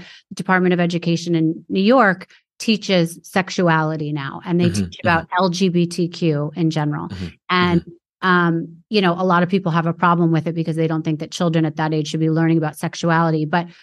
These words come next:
Speaker 1: so this is a two-part question. Was it a
Speaker 2: Mm-hmm.
Speaker 1: sexuality thing for you, or was it just not feeling comfortable in your skin? Like, what were you feeling?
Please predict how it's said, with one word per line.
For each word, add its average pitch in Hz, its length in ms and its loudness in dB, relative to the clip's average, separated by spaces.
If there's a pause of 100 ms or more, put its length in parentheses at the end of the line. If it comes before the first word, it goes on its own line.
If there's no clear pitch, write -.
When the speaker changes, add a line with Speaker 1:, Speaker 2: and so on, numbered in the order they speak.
(100)
Speaker 1:
so 202 260 0
this 240 160 2
is 254 100 0
a 240 60 0
two-part 190 380 -2
question. 170 500 -2
Was 220 260 2
it 240 80 2
a 214 40 0
Speaker 2:
Mm-hmm. - 100 -2
Speaker 1:
sexuality 202 680 2
thing 254 200 -4
for 269 140 -4
you, 254 200 0
or 185 120 -4
was 175 120 -4
it 180 40 -14
just 175 180 -6
not 170 180 -2
feeling 170 240 -2
comfortable 175 380 -6
in 160 80 0
your 151 80 -4
skin? 185 380 -4
Like, 151 120 -2
what 165 340 -4
were 208 180 -2
you 175 200 -2
feeling? 165 600 -6